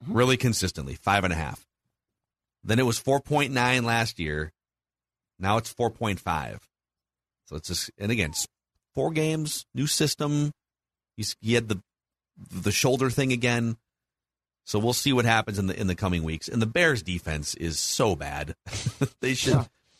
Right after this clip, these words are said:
Speaker 2: they should be able to do something on the ground against that defense. Uh, okay, next category here. It's the Kirk Cousins category. So, and maybe we can do this every week too, just a snapshot of kind of where he sits in some key categories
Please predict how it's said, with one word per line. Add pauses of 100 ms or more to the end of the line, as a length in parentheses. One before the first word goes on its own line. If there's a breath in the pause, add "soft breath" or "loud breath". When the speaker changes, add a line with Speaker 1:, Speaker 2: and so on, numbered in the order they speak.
Speaker 2:
they
should
be
able
to
do
something (500)
on
the
ground
against
that
defense. (240)
Uh,
okay,
next
category
here. (1160)
It's
the
Kirk
Cousins
category. (1300)
So,
and
maybe
we
can
do
this
every
week
too,
just
a
snapshot
of
kind
of
where
he
sits
in
some
key
categories